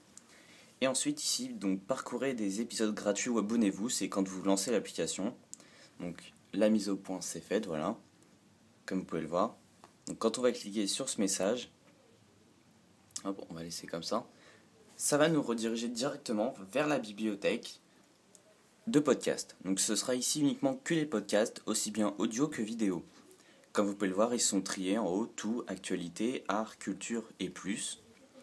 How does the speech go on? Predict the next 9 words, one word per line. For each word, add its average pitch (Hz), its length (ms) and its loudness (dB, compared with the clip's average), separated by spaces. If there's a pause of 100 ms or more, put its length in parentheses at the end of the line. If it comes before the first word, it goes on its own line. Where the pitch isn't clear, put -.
(880)
Toujours 151 300 0
ici, 135 420 0 (120)
dans 107 400 4 (580)
l'application 117 680 2
podcast, - 480 2
on 95 80 2
aura 90 180 4
notre 98 320 0
identifiant 101 720 -2